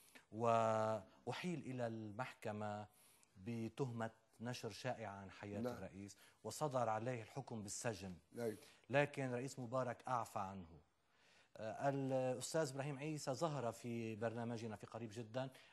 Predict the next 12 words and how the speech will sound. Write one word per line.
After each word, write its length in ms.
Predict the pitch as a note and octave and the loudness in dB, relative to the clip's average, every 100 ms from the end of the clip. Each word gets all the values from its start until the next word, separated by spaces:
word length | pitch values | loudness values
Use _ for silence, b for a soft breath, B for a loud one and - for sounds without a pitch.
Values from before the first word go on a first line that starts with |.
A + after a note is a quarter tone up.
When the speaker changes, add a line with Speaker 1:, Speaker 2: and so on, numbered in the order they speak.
| B | B
Speaker 1:
أنا 140 | F3+ | -2
سألته 420 | E3 C#3+ E3 D#3 | 0 -2 -2 -4
سؤال: 340 | C#3 C#3+ C#3+ C#3+ | -6 -4 -2 -2
"لماذا 320 | C3+ D3+ C3 | 0 0 0
قبلت 400 | - A#2+ C3+ C3 | -2 -2 -2 0
العفو؟" 400 | G#2+ G#2+ A2+ F#2+ E2 _ _ - | 2 2 0 -4 -14 _ _ -10
Speaker 2:
أيوة، 380 | G#2+ F#2+ A2+ D3 - | -8 -4 -6 -6 -14
هو 80 | E2+ | -18
ده 100 | G2 | -16
السؤال. 120 | - | -4
Speaker 1:
آه، 340 | A#2+ A#2 A2+ G#2+ - _ - _ - | 0 2 2 -2 -8 _ -20 _ -4
يعني 580 | A#2 A2+ A#2 A2+ A2+ | 0 2 0 -2 -2